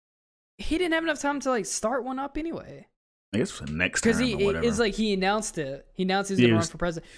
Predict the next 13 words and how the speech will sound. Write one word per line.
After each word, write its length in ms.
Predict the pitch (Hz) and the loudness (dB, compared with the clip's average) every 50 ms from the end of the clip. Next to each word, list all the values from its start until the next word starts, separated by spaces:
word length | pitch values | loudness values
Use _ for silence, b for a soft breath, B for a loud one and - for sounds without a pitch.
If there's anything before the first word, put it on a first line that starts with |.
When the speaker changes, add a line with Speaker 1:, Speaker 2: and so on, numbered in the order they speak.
| B 214 | B 0
Speaker 1:
which 160 | - 240 233 - | 0 0 2 4
he, 160 | 359 392 381 | 2 0 0
he, 380 | 359 - 339 349 359 320 226 - | 0 2 2 2 2 0 -4 -4
he 320 | - 240 285 285 269 269 - _ _ _ _ _ _ _ | -2 0 0 0 -2 -4 -12 _ _ _ _ _ _ _
said 260 | - - - 220 202 | -6 -2 0 0 2
this 180 | 190 208 190 196 | 2 0 -2 -2
a 60 | - | -4
long 400 | 165 175 175 170 170 175 180 180 | -6 -6 -2 0 2 2 2 0
time 240 | 180 190 175 180 185 | 0 0 -2 0 0
ago 160 | 170 151 147 147 | 0 -2 -2 -2
anyway. 600 | 156 170 170 156 143 135 120 110 117 131 175 - _ _ _ _ _ | -2 -2 -4 -4 -4 -6 -6 -8 -10 -12 -14 -16 _ _ _ _ _
Speaker 2:
Yeah. 180 | - 98 190 185 | 2 2 4 4
Speaker 1:
Right? 360 | 170 180 208 208 220 - b | 2 2 0 0 -2 -6 b